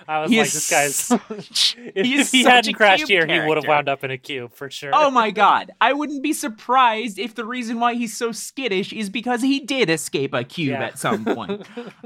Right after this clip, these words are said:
Speaker 2: Um, but anyway, he's like, "Oh, you know, he could, he could be sneaking up on, on any of us at any time."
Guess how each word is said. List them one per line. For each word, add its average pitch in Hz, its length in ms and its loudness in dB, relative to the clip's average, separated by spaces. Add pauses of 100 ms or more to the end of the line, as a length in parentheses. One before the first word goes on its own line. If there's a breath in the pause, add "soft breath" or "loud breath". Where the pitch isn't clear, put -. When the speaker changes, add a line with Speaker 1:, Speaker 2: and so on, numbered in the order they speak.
Speaker 2:
Um, 208 420 2 (220 loud breath)
but 226 100 -6
anyway, 247 280 -2
he's 233 220 -4
like, 233 200 -4
"Oh, 214 320 4
you 175 120 -2
know, 170 100 0
he 170 160 -2
could, 147 160 -6
he 143 180 -8
could 135 120 -8
be 104 100 -16
sneaking 135 400 -8
up 120 180 -4
on, 117 340 -2
on 131 120 -4
any 151 240 -2
of 143 100 0
us 151 220 2
at 156 80 -2
any 143 180 -4
time." 107 460 -4